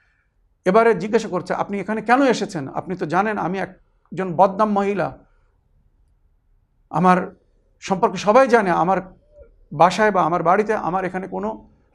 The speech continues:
ভালো লোক আসে না, আপনি কি করে এসেছেন?" তখন ওই আবিদ বলছে, "আমি আজকে রাত্রে তোমার সঙ্গে বাস করতে চাই,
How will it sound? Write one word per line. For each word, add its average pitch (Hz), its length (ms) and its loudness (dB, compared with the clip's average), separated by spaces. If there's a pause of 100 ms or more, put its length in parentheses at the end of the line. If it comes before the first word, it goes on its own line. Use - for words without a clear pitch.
ভালো 208 220 6
লোক 254 140 4
আসে 240 240 2
না, 180 80 -2
আপনি - 260 -4
কি 233 100 -8
করে 269 180 4
এসেছেন?" 156 480 -2 (640)
তখন 170 460 -4 (400)
ওই 170 120 0
আবিদ 220 300 4
বলছে, 190 300 -2
"আমি 165 160 -2
আজকে 165 260 -4
রাত্রে 160 300 -6
তোমার 165 220 -4
সঙ্গে 156 380 -8 (2000)
বাস 214 180 4
করতে 220 240 0
চাই, 143 360 -2